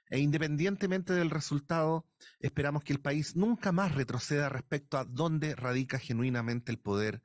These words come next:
constituyente. En cualquier escenario, lo diremos con mucha fuerza desde el cuatro de septiembre en la tarde-noche.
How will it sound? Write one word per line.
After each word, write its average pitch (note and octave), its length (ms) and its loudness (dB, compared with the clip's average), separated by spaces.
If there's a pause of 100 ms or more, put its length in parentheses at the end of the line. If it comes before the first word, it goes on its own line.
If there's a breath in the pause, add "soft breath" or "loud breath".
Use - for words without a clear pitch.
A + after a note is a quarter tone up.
(440 loud breath)
constituyente. A2+ 840 -2 (460 loud breath)
En A2+ 120 2
cualquier C#3+ 340 0
escenario, F3+ 640 0
lo A#2+ 160 2
diremos A#2+ 380 2
con - 160 -4
mucha D3+ 320 2
fuerza D3 600 -2
desde A2 320 -2
el G#2+ 120 -6
cuatro A#2 420 -2
de G#2 120 -6
septiembre G2+ 640 -2
en F#2+ 160 -2
la F2+ 100 -2
tarde-noche. F2 640 -6